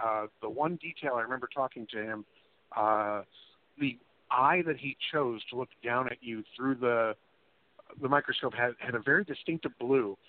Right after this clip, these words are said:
and he decided to use Steve Buscemi's eye color for his animation.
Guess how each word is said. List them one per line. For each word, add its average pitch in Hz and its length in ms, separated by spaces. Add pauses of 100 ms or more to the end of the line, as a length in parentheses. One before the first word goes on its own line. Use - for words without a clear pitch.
(340)
and 123 300 (180)
he 131 220
decided 147 380
to 135 60
use 123 240 (220)
Steve 160 400
Buscemi's 131 640 (380)
eye 113 440 (400)
color 98 380 (380)
for 113 240
his 120 200
animation. 113 600